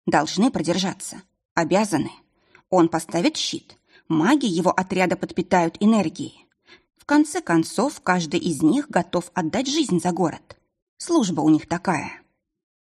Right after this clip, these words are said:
Щит. Маг вскинул руки. Он не создавал щит.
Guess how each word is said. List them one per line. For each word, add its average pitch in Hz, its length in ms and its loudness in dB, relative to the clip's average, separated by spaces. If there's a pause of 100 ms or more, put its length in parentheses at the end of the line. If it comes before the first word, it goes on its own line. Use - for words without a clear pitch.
(260)
Щит. - 540 -6 (400)
Маг 175 340 2
вскинул 160 480 2
руки. - 380 -4 (560)
Он 160 180 4
не 156 120 4
создавал 233 480 -2
щит. - 420 -12